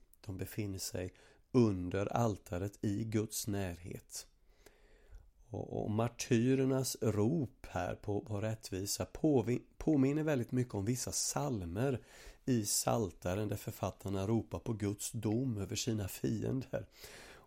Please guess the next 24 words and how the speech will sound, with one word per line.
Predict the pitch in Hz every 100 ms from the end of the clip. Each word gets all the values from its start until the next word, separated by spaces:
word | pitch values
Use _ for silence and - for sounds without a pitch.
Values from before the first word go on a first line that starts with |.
| -
Ja, | 117 104 -
vi | 117
är |
ju | 110
nästan | 117 127 - 98
generade, | 95 - 113 113 117 120 117 101 87 87 - _ - _ - - - _ - -
eller | 131 98
vi | 87 98
blir | 101 104 117
nästan | 110 - 101
generade | - 107 104 98 98
när | 98 95
vi | 101
läser | 98 95 113 123 -
de | 127 123
där | 92
salmerna, | - 95 95 95 101 107
för | 107 101
vi | 101
tycker | - 110 - -
lite | 55 113 123
grann | 58 57
så | 113
här: | -